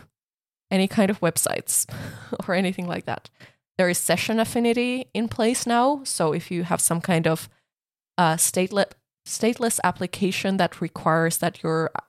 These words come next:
client always connects to the same replica.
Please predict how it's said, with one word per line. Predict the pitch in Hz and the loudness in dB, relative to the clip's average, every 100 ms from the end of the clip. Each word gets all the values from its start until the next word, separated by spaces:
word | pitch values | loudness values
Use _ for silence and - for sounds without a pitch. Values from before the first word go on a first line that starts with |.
| _ _ _ | _ _ _
client | - 185 185 185 185 - | -4 2 4 4 0 0
always | 175 170 165 160 | 2 4 2 2
connects | - 160 143 - - | 0 -2 -4 -2 -4
to | - | -2
the | 160 156 | -2 0
same | 160 147 | 0 0
replica. | 143 147 214 - | -4 -6 -6 -4